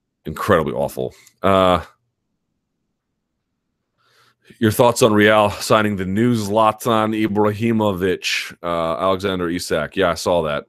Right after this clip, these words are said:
The kid's, what, what, seventeen, sixteen? We'll see what happens with him. They're gonna put him out on loan somewhere anyway, even if they do sign him. Uh, would you rather listen to Eddie Bravo's conspiracy theories,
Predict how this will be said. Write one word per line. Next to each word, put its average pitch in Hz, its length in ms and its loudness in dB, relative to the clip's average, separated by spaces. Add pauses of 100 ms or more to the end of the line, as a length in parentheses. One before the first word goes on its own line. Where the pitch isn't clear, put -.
The - 60 -20
kid's, 117 140 -4
what, 87 160 -2
what, 82 160 -6
seventeen, 98 540 -2
sixteen? 101 580 -8
We'll 90 100 -18
see 80 120 -8
what 67 80 -6
happens 65 260 -8
with 67 140 -8
him. 65 80 -16 (420)
They're 107 100 -4
gonna 104 100 2
put 107 140 0
him 95 80 0
out 87 80 0
on 76 160 -4
loan 80 200 -4
somewhere 78 280 -6
anyway, 71 320 -6
even 76 100 -10
if 69 80 -12
they 71 100 -4
do 71 120 -6
sign 78 260 -2
him. 71 140 -8 (1200)
Uh, 95 340 4
would 117 160 4
you 127 120 6
rather 117 520 2 (580)
listen 117 260 -2
to 113 100 2
Eddie 113 180 2
Bravo's 110 480 -2
conspiracy 113 520 -2
theories, 85 520 -6